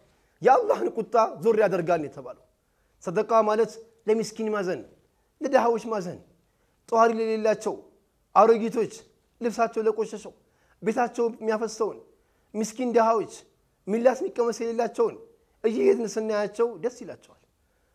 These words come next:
አደራ ምስኪኖች ጋር ነው ስንሄድ አላህ የሚታረቀን። ምክንያቱም ምስኪኖችን ስናይ አላህ ያየናል። አላህ ለዚህ ነው "ወላሂ ምስኪኖች ጋር ነው የምገኘው" ነው የሚለው። የታመመ ሰው ጋር፣ ምስኪኖች ጋር፣ ድሃዎች ጋር ነው አላህ የሚገኘው።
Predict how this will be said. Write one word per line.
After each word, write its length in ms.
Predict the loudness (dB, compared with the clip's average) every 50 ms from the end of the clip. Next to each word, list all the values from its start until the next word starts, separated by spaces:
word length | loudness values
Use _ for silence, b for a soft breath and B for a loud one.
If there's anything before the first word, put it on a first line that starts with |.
| _ _ -2
አደራ 280 | 0 0 2 2 0 0 0 -2 -6 -8
ምስኪኖች 440 | -14 -14 -14 -12 -8 -8 -8 -8 -4
ጋር 180 | -4 -2 -2 -2
ነው 140 | -4 -8 -10 -12 -14
ስንሄድ 400 | -12 -10 -6 -4 -2 -2 -2 -4
አላህ 220 | -6 -6 -8 -8
የሚታረቀን። 540 | -10 -10 -12 -12 -12 -12 -14 -18 -20 _ _ _ _ _ _ _ _ _ _ _ _ _ _ _ _ _ _ -10 -10
ምክንያቱም 540 | -4 0 2 2 2 2 2 0 -2 -2 -2
ምስኪኖችን 540 | -4 -6 -6 -4 -4 -4 -4 -4 -4 -6 -10
ስናይ 340 | -8 -6 -6 -4 -2 -2 -2
አላህ 220 | -4 -4 -4 -2 -2
ያየናል። 380 | -2 -2 -2 -4 -6 -10 -12 -20 _ _ _ _ _ _ _ _ _ _ _ _ _ _ -6
አላህ 200 | -2 2 2 2 2
ለዚህ 280 | 2 -2 -4 -4 -2 -2
ነው 140 | 0 0 -2 -4 -8 -12 -16 -10
"ወላሂ 340 | -10 -4 -2 0 0 0 0 -2 -4
ምስኪኖች 440 | -6 -8 -8 -8 -4 -2 -2 -2 -2
ጋር 180 | 0 0 0 0
ነው 120 | 0 -2 -6
የምገኘው" 380 | -4 -4 -4 -4 -2 -2 -4
ነው 80 | -6 -8
የሚለው። 200 | -12 -16 -20 -20 _ _ _ _ _ _ _ _ _ _ -12
የታመመ 380 | -6 -4 -2 -2 -2 -2 -4 -6
ሰው 180 | -6 -4 -6 -4
ጋር፣ 260 | 0 0 2 2 0 -2 -4
ምስኪኖች 460 | -10 -12 -12 -10 -8 -6 -6 -6 -6 -6
ጋር፣ 220 | -6 -4 -4 -4 -6 -4
ድሃዎች 440 | -4 -4 -2 0 -2 -2 -2 -4 -8
ጋር 180 | -10 -8 -8 -8
ነው 100 | -8 -10
አላህ 160 | -12 -14 -16
የሚገኘው። 400 | -18 -20 -20 -20 -20 -20 _ _